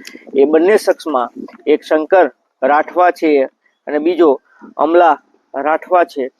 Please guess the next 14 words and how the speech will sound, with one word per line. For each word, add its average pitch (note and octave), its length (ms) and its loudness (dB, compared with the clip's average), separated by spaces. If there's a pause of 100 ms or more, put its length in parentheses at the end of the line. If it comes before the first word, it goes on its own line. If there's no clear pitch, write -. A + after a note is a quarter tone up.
(300)
તો C3+ 60 -8
પોલીસના D3 460 -2
નામ D3 280 0
આપ્યા D#3 260 2
હતા, D3+ 240 0
પોલીસે C3 380 -4
તેની B2 220 -8
શોધખોળ D#3+ 440 -2
શરૂ D#3+ 240 0
કરી D#3 260 2
હતી E3 320 2 (320)
અને F#3 240 2
આ F3+ 80 2
બંનેને E3+ 460 -2